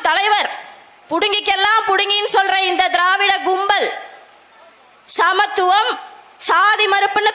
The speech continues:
பேசுறவங்க, சரி அதை கூட விடுங்க, பெண்ணுரிமை பேசுறவங்க,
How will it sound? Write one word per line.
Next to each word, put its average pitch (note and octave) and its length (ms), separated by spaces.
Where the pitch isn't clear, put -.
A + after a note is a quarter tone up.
பேசுறவங்க, F4+ 560
சரி E4 220
அதை D#4+ 180
கூட F4+ 200
விடுங்க, F4 320
பெண்ணுரிமை G4 540
பேசுறவங்க, D4+ 480